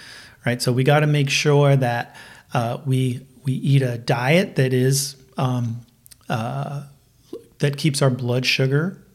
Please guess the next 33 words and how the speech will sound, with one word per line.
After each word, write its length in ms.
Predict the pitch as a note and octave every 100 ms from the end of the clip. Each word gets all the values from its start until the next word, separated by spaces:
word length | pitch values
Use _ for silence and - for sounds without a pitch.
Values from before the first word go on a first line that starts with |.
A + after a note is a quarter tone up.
| _ G3+
at 260 | - -
pretty 320 | - B2 C3+
normal 380 | C3+ C3 C#3 D#3+
levels. 500 | C3+ A#2 G#3 B3+ -
We 80 | C3+
want 240 | B2+ B2+
our 80 | C3+
blood 280 | B2 C3 B2+
sugar 300 | - C#3 C#3
to 120 | C#3
rise 360 | B2 B2 B2+ B2+
a 40 |
little 200 | B2 G3
bit 260 | G3+ A3+ A3 - - - - -
and 120 | C#3
then 160 | C3+ C#3
come 200 | C3+ B2+
back 200 | C3+ C#3
down 260 | C3 C3+
again. 280 | B2+ B2+ B2+
We 80 | B2+
want 200 | B2+ -
insulin 460 | D3 C#3+ D3 D3 C3+
to 80 |
rise 340 | A#2+ B2 C#3+ C#3+
a 20 |
little 160 | D3 E3
bit 140 | F#3
and 140 | C#3
come 180 | B2 C3
back 220 | C3+ C#3
down 200 | C#3 A#2+
again 320 | A2+ A2 B2